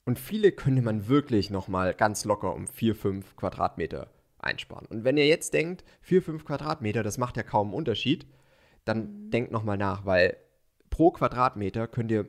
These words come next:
Speaker 1: mindestens zweitausend Euro rechnen.
Speaker 2: Ja.
Speaker 1: Je nach Ausstattung auch noch mehr.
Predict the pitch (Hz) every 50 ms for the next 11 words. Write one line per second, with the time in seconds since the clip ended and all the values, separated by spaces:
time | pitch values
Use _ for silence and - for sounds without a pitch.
0 | - _ 117 120 143 143 135 127 - 120 110 101 - - - 101 98 104 - 101
1 | 95 95 90 85 - - 71 - - - - - - _ - - - _ _ _
2 | _ _ _ _ _ _ - 254 - _ _ _ _ _ _ _ _ _ _ _
3 | _ _ 107 117 127 123 123 - 110 131 - - 117 - 110 104 101 - - 92
4 | 92 90 95 85 - - - - - -